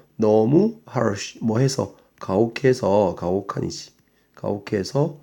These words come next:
that 이하, 또 완전한 문장 했대. 자, 그들은, 어, began to, 아까 begin 다음에 뭐 나왔었죠?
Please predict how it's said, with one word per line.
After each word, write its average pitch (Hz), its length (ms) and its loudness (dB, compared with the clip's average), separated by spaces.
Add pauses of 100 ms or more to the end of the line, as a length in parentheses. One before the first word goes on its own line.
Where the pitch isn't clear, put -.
(260)
that 127 280 2
이하, 101 300 -4
또 107 120 -4
완전한 101 300 0
문장 110 200 0
했대. - 340 -8 (480)
자, 101 220 -4
그들은, 117 540 4 (360)
어, 107 240 -2
began 143 340 4
to, 147 220 -6 (220)
아까 147 440 0 (300)
begin 170 420 4
다음에 131 500 6
뭐 107 200 4
나왔었죠? 120 680 4